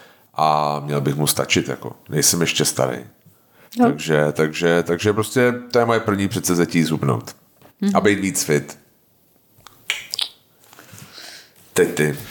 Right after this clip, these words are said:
Speaker 2: Tak já mám z touhle soudku samozřejmě taky. A mám takový pocit, že když jsi v určitém věku,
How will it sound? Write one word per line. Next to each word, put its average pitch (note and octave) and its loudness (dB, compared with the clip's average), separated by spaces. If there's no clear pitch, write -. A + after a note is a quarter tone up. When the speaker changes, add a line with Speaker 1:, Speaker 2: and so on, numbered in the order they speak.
Speaker 2:
Tak A3 -2
já A3 4
mám A#3+ 0
z - 2
touhle B3+ 6
soudku A#3+ 0
samozřejmě B3+ 2
taky. E3+ 0
A G#3+ 4
mám B3+ 4
takový F4+ 4
pocit, F3+ -2
že F#3+ 4
když G#3 0
jsi C#4 4
v - 0
určitém A#3+ 0
věku, F#3 0